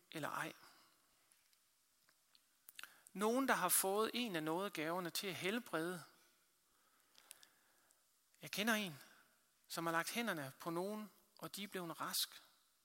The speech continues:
Altså bedt for dem. Og andre er ikke blevet rask. Hvorfor? Fordi det i sidste ende er Gud, der bestemmer,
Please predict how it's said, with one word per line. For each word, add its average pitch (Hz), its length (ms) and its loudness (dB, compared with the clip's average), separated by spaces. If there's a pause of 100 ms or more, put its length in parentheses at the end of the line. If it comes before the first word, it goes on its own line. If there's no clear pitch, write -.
(880)
Altså - 240 -6
bedt 208 280 -6
for 160 140 -4
dem. 170 140 -8 (380)
Og - 260 4
andre 247 340 0
er 240 160 0
ikke 285 260 -2
blevet 135 340 -10
rask. - 420 -6 (2500)
Hvorfor? 269 380 4 (640)
Fordi 233 380 2
det 220 120 0
i 214 120 2
sidste - 580 6
ende 202 260 0
er 180 280 -2 (140)
Gud, 247 320 2 (320)
der 180 80 -2
bestemmer, 185 680 2